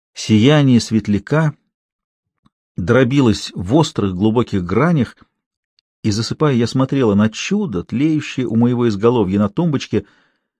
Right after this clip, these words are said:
когда страшная мысль пришла в голову. Я принесла его с кладбища. Это может оказаться дурной приметой, которая погубит мое счастье.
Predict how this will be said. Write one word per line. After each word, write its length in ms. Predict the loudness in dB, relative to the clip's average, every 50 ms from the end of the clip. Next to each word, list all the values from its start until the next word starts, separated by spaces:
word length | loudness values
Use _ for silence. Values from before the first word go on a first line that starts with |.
| _ _ _ _ _ _ _ _ _ _ _ _ _ -2
когда 300 | 0 2 4 4 2 2
страшная 680 | 0 -2 -2 2 2 4 2 2 2 0 2 4 4
мысль 320 | 6 4 4 4 0 -4 -6
пришла 300 | -6 -6 -2 0 0 0
в 80 | 0
голову. 320 | 0 0 0 0 -2 -4 -8 _ _ _ _ _ _ _ _ _ _ _ _ _ _
Я 300 | -16 -10 -4 -2 -2 -2
принесла 600 | -2 -2 -2 0 0 0 0 -2 -2 0 2 2
его 180 | 4 2 2 -2
с 140 | -4 -8 -10
кладбища. 840 | -8 -4 -2 0 0 0 0 -2 -4 -8 -8 -10 -12 -14 -16 -18 -20 _ _ _ _ _ _ _ _ _ _ _ _ _ _ _ _ _ _ _ _
Это 220 | -10 -8 -4 0
может 260 | 2 2 2 2 0 0
оказаться 440 | 0 0 2 2 2 0 0 0
дурной 300 | 0 2 4 4 4 2 2
приметой, 500 | 2 2 4 4 4 4 2 0 -2 -2
которая 320 | -2 -2 0 0 0 0
погубит 440 | 2 0 0 0 0 -2 -2 -2 0
мое 200 | 0 0 0 -2
счастье. 500 | -4 -2 -2 -2 -2 -2 -6 -10 -12 -12